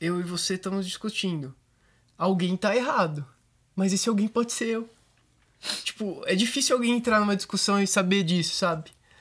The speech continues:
Então, é, é interessante isso, porque esses atritos, muitas vezes, vêm da cultura. E se a empresa conseguir explicar isso e tentar ser,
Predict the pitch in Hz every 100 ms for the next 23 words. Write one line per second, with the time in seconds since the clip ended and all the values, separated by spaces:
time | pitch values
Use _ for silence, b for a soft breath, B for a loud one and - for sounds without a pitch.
0 | B B B 170 170 180 185 190 185 180
1 | 180 170 156 - 170 - 175 185 196 190
2 | - 214 233 - 214 214 208 190 - 185
3 | 175 B B B B - 208 - 285 202
4 | 170 - 180 196 302 - 220 180 165 190
5 | 208 202 202 202 196 220 226 - 277 -
6 | 269 202 170 - 247 262 - 190 185 185
7 | 180 180 233 - 202 - 175 160 156 139
8 | - 147 165 165 170 170 - - 156 139